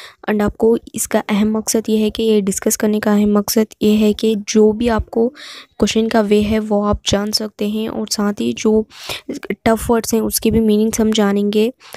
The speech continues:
और साथ ही आपको ये भी पता चलेगा कि किस तरह पेपर पूछा जा रहा है, अगरचे हम को-, ऑप्शंस को कैसे एलिमिनेट करते हुए सही ऑप्शन को चूज़ करना है एग्जाम में। तो इस वीडियो को एंड तक ज़ोर से देखिएगा और पसंद आए तो वीडियो को लाइक कीजिए और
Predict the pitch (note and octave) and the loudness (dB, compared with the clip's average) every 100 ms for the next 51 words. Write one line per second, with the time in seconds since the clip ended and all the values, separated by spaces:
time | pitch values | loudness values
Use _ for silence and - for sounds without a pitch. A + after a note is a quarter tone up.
0 | - - G#3 - G#3 G#3 A3+ A3 A3 G#3 | -4 0 0 0 -2 0 0 0 0 0
1 | G#3+ A3 A3 G#3+ G#3+ G#3+ G3+ G#3+ G#3+ G#3+ | 0 0 -4 -2 -2 -2 0 0 -2 -2
2 | - G#3 G#3 G#3 - G3 G#3 - - - | -2 -2 -2 -2 -2 -2 -2 -2 -2 -2
3 | G#3+ G#3 G3+ G3+ G#3 G#3+ G#3+ G3+ G3 G#3 | 0 0 0 0 0 -2 -4 -6 -6 -6
4 | G#3 G3+ - - _ - - G#3+ - B3 | -4 -6 -8 -14 _ -20 -4 -4 -2 -6
5 | A#3+ B3 - G3+ A#3+ A3 G#3 G#3+ A3+ - | -2 -2 0 0 2 2 2 0 -2 -2
6 | G#3 - G#3+ G#3 G#3+ C4 _ - - - | -4 0 -2 -2 -4 -6 _ -20 -18 -18
7 | - - G#3+ G#3 A3 - G3+ G3+ A3+ - | -8 -2 2 4 2 2 -2 0 0 2
8 | A3+ - G#3 G3+ G3+ A3 G#3+ F#3+ - F#3+ | 0 0 0 0 -2 -2 -2 -2 0 0
9 | F#3 F3+ - - - _ - G#3 A3 G#3+ | -2 -6 -10 -20 -20 _ -2 0 2 2
10 | G#3 G#3 A3 G#3 A3+ A3 G#3 - G#3+ G#3+ | 2 0 -2 -2 -2 0 -2 2 2 4
11 | G#3 G#3 A3 A3 - - G#3 G3+ G3+ G3+ | 2 2 2 4 2 0 -4 -6 -2 0
12 | G3+ G3+ G3 G3+ - G#3+ A3+ | 0 0 0 -2 -4 0 2